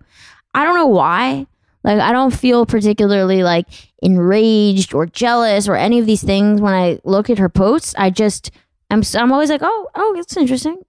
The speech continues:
Okay. All right. Curious." And, uh, yeah, so it looks like she, I should probably not give the details of her life, but I'm sure someone will send her this clip and she'll listen back and go, "Oh my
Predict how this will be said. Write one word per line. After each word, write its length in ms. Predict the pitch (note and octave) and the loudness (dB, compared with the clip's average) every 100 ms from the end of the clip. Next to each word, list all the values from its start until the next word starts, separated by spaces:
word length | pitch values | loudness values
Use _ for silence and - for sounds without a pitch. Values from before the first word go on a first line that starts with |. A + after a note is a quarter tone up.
| - | -6
Okay. 320 | E4 G4+ G4+ - - | -6 -4 -8 -10 -6
All 100 | D#4+ | -4
right. 260 | F#4 F#4 - - | -2 -4 -10 -12
Curious." 560 | - F4 F4+ E4 - - - - _ | -2 0 0 -2 -6 -20 -20 -20 _
And, 540 | - A3+ A#3 A3+ A3 G#3+ | -4 -2 0 0 0 -2
uh, 380 | - A3 A3 A3 | -2 0 0 -2
yeah, 280 | A#3 D4+ B3 | -2 -2 -4
so 320 | - F#3 F#3 | -2 0 2
it 40 | |
looks 320 | C3+ G3+ - | 2 -2 -2
like 180 | A3 G3+ | -2 -2
she, 640 | - - G3+ G3 G3 G3 - _ _ - | -2 0 2 4 4 2 0 _ _ -6
I 160 | F#3 F3+ | 0 0
should 180 | - F3+ | 0 0
probably 220 | F3 D#3+ | 0 0
not 180 | E3 F3 | -2 -4
give 180 | D#3+ | -4
the 60 | E3 | -4
details 400 | D#3+ E3+ E3 E3+ | -4 -2 -2 -2
of 60 | E3 | -4
her 100 | C3+ | -2
life, 320 | A#2+ F2+ - | -2 -4 -6
but 240 | F#3+ E3+ - _ _ _ _ _ _ _ G3 | -4 -4 -6 _ _ _ _ _ _ _ _
I'm 160 | G3+ G#3 | -14 -12
sure 200 | - G#3+ | -6 -6
someone 320 | G#3 F#3+ F3+ | -2 -2 -2
will 220 | E3 D3 - | -4 -8 -12
send 240 | - D#3+ | -10 -6
her 80 | E3 | -6
this 140 | A#2 - | -8 -10
clip 240 | D#3 - | -12 -10
and 100 | - | -10
she'll 120 | D3+ | -6
listen 220 | D3+ E3 | -6 -4
back 180 | D#3 C3+ | -4 -4
and 100 | E3+ | -6
go, 100 | C#3+ | -6
"Oh 80 | - | -6
my 180 | D4+ F4+ | -4 -6